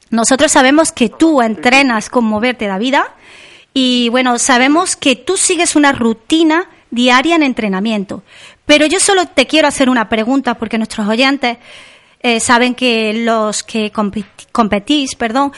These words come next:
Speaker 1: tenéis un alto esfuerzo, un rendimiento, os lesionáis mucho. Si haces una planificación adecuada en tu entrenamiento o haces algo especial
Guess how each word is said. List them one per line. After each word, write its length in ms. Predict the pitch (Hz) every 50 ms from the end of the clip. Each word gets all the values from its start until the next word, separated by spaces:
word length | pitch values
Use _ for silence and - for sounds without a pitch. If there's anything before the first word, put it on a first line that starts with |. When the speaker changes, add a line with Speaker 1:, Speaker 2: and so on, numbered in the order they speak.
| - - - _
Speaker 1:
tenéis 500 | - 262 262 262 277 294 311 - - - -
un 640 | 302 277 277 277 269 262 254 254 254 254 247 247 254
alto 240 | 262 262 - 269
esfuerzo, 800 | 240 - - - - 247 302 311 - - 247 233 240 254 262 - _ -
un 160 | 269 262 269
rendimiento, 880 | 269 269 262 240 233 233 233 240 269 294 285 277 247 - 247 226 233 226 - - - - - _ -
os 120 | 240 254
lesionáis 580 | 233 226 233 220 - - 220 233 262 254 - 254
mucho. 500 | 247 269 302 302 - - 240 208 202 214 - _ - - - -
Si 280 | - - - 285 285 294
haces 560 | 311 381 392 - - 415 403 392 - - - - - _ _ _ _ _ _ _ _ _ _ -
una 500 | 349 370 381 381 359 311 294 262 240 -
planificación 960 | 254 240 233 240 233 226 - 233 - 220 220 - - 302 320 330 330 330 330 - _
adecuada 640 | - 226 220 214 214 214 - 262 285 285 285 277 285
en 100 | 262 247
tu 160 | - - 233 226
entrenamiento 1080 | 226 220 196 - 226 220 202 196 196 196 202 233 277 294 285 269 254 - 247 220 - -
o 100 | 247 262
haces 380 | 285 311 302 - 381 320 - 302
algo 200 | 294 277 262 254
especial 720 | - - - - 220 208 - - 269 262 254 254 240 233